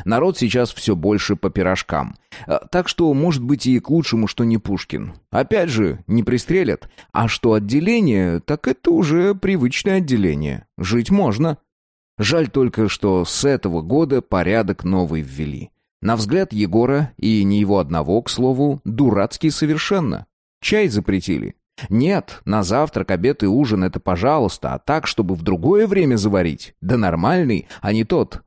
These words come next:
гомеопатический, что в столовой, это ни-ни. Каркаде там или иван-чай это запросто,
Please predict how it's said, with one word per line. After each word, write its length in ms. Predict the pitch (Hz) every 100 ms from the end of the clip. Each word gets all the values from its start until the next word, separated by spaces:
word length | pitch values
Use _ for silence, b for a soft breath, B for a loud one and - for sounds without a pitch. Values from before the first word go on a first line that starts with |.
| -
гомеопатический, 1080 | 101 117 101 104 139 143 214 - 107 -
что 200 | 82 -
в 60 | 110
столовой, 560 | - 123 131 101 92 - B B
это 400 | 117 123 - 185
ни-ни. 600 | 180 123 120 127 95 78 _ _ _ _
Каркаде 640 | 208 - 107 80 120 156
там 220 | - 104 95
или 280 | 135 120 113
иван-чай 640 | 104 104 95 - 135 160 b b -
это 280 | 117 -
запросто, 720 | 113 127 170 - 101 - 73